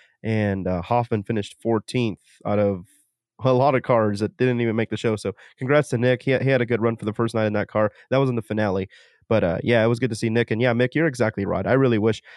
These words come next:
like, I know Winger wants to be with the Outlaws, but obviously this year he couldn't with all the stuff happening around him at the beginning of the year. But, like, his plans are to come back next year, hopefully, if he gets sponsorship and backing. And, like, you know,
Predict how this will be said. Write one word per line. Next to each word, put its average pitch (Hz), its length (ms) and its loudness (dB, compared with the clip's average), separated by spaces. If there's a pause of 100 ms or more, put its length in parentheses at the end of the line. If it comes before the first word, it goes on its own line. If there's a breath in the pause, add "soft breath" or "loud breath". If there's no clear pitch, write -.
(140 loud breath)
like, 131 120 2
I 156 100 2
know 165 120 4
Winger 120 400 0 (400)
wants 110 340 0
to 113 80 -6
be 101 120 -2
with 98 120 -4
the 101 100 -4
Outlaws, 92 320 -8
but 101 120 -2
obviously 104 240 -4
this 107 240 -6
year 107 80 -8
he 107 80 -6
couldn't 104 300 -4
with 101 160 -4 (160)
all 104 160 0
the 98 140 -6 (120)
stuff - 320 -4
happening 101 320 -6
around 104 260 -2
him 95 120 -6
at 95 80 -8
the - 80 -16
beginning 98 320 -4
of 95 80 -4
the 98 60 -2
year. 104 200 2
But, 101 140 -2 (600 loud breath)
like, 117 200 2
his 143 160 2
plans 143 280 2
are 143 80 4
to 143 80 0
come 147 160 0
back 147 220 0
next 127 240 -4
year, 101 100 0
hopefully, 113 380 -2
if 104 80 -2
he 117 80 -4
gets 110 180 -2
sponsorship 117 540 -4
and 107 140 -4
backing. 98 420 -4 (120)
And, 107 220 -2
like, 104 180 -2 (140)
you 113 140 -2
know, 110 220 0